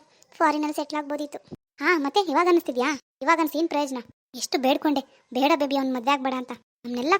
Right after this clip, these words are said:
ಕೇರ್ಲೆಸ್ ಮಾಡಿ ಹೊರ್ಟೋದೆ ಅವ್ನ್ ಜೊತೆ. ಏನ್ ಮಾಡೋದು ಮಾಮ್, ಅವಾಗ ಬುದ್ಧಿನೇ ಇರ್ಲಿಲ್ಲ ನನ್ಗೆ. ಇವಾಗ ಅನಿಸ್ತಿದೆ, ಏನ್ ಪ್ರಯೋಜನ, ಬಿಡಿ, ಮಾತಾಡೋದು ಯಾಕೆ? ನಮ್ಗ್ ಹೊಟ್ಟೆ ಉರಿ ಅಲ್ವಾ? ಏನ್ ಹದಿನಾರು ಜನ ಮಕ್ಳಿದಾರ ನಮ್ಗೆ? ಇರೋದ್ ನೀನ್ ಒಬ್ಳೆ. ನೀನ್ ಹಿಂಗ್ ಬೇಜಾರಾಗ್ ಕೂತ್ಕೊಂಡ್ರೆ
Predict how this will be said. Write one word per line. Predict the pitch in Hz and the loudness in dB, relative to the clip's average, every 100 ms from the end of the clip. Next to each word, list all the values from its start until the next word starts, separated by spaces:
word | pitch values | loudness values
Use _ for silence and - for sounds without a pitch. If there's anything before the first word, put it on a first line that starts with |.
| - | 0
ಕೇರ್ಲೆಸ್ | 269 349 339 | -2 0 0
ಮಾಡಿ | 339 320 | 0 0
ಹೊರ್ಟೋದೆ | 302 311 | 0 -2
ಅವ್ನ್ | 302 | -2
ಜೊತೆ. | 285 277 285 - _ _ - 302 | -4 -4 -6 -10 _ _ -14 -2
ಏನ್ | 339 381 | 0 2
ಮಾಡೋದು | 339 339 | 2 0
ಮಾಮ್, | 320 320 - - - | -2 -6 -12 -16 -10
ಅವಾಗ | 277 | -10
ಬುದ್ಧಿನೇ | 262 269 330 330 | -8 -2 0 2
ಇರ್ಲಿಲ್ಲ | 320 311 | 0 0
ನನ್ಗೆ. | 311 294 294 _ _ | -2 -6 -10 _ _
ಇವಾಗ | 294 311 | -8 -2
ಅನಿಸ್ತಿದೆ, | 311 302 294 269 _ _ 294 269 | -2 -2 -6 -8 _ _ -8 -6
ಏನ್ | 269 302 | -6 -4
ಪ್ರಯೋಜನ, | 302 302 294 - 294 | -2 -2 -6 -8 -4
ಬಿಡಿ, | 311 320 | -2 -2
ಮಾತಾಡೋದು | 294 285 294 294 | -4 -4 -4 -4
ಯಾಕೆ? | 277 285 - _ _ | -6 -10 -16 _ _
ನಮ್ಗ್ | 277 339 | 2 4
ಹೊಟ್ಟೆ | 285 392 | 6 6
ಉರಿ | 349 | 6
ಅಲ್ವಾ? | 294 254 - | 4 -2 -6
ಏನ್ | 277 269 | -6 -4
ಹದಿನಾರು | 254 330 349 | 0 2 4
ಜನ | 349 | 4
ಮಕ್ಳಿದಾರ | 294 339 339 311 | 2 2 2 2
ನಮ್ಗೆ? | 277 254 247 - _ _ | 0 -4 -8 -14 _ _
ಇರೋದ್ | 339 349 | 2 4
ನೀನ್ | 330 311 | 6 4
ಒಬ್ಳೆ. | 262 - - _ _ _ - | 2 0 -4 _ _ _ -4
ನೀನ್ | 269 359 | 2 6
ಹಿಂಗ್ | 403 320 | 6 6
ಬೇಜಾರಾಗ್ | 320 349 330 | 4 4 0
ಕೂತ್ಕೊಂಡ್ರೆ | 320 330 | 0 0